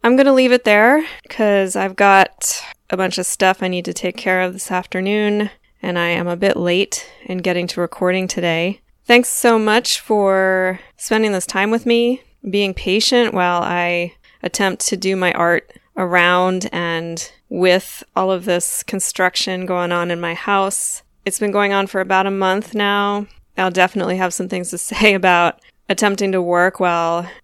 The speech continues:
having constant noise and strangers in your house day in and day out for a month. It will be over very soon. And, uh,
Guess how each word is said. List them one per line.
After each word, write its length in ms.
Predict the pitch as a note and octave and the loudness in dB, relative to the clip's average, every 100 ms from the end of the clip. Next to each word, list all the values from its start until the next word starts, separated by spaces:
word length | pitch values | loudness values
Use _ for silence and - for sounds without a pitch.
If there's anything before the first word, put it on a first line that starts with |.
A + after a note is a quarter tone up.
| _ | _
having 520 | - G3 F#3 F3 E3+ F3 - - | -6 -2 -2 -2 -4 -8 -12 -18
constant 460 | - F#3+ F#3 F#3+ F3 | -4 -2 0 -2 -2
noise 360 | F3 F3 F3 | 0 -2 -2
and 260 | E3+ D#3+ D#3+ | -4 -6 -10
strangers 640 | - E3 E3+ F3+ F3 F3 | -4 -2 -2 -2 -2 -2
in 100 | F3 | -4
your 100 | F3 | -6
house 460 | F3 E3 F3 F3 - | -4 -2 -2 -4 -4
day 220 | F3 F3 | -2 -2
in 80 | E3+ | -4
and 120 | E3 | -6
day 160 | E3 | -4
out 200 | D#3+ - | -2 -2
for 200 | - F3 | -4 -6
a 60 | E3 | -4
month. 460 | E3+ G#3 B3 - - | -4 -2 -4 -8 -8
It 280 | F#3 F3 - _ - | -4 -4 -8 _ -6
will 260 | G3+ A3 | 0 0
be 160 | A3 G#3 | 0 -2
over 400 | F#3 F#3 F#3 F3 | -2 -2 -4 -4
very 380 | E3+ D#3 F#3 F3+ | -6 -4 -4 -4
soon. 640 | - F#3 F3+ F#3 F3+ F3+ - - | -6 -6 -6 -8 -8 -12 -16 -4
And, 480 | F#3+ F#3 F3+ F3+ F3+ | 0 2 2 0 0
uh, 460 | F3 F3 E3+ F3+ | 0 2 0 -2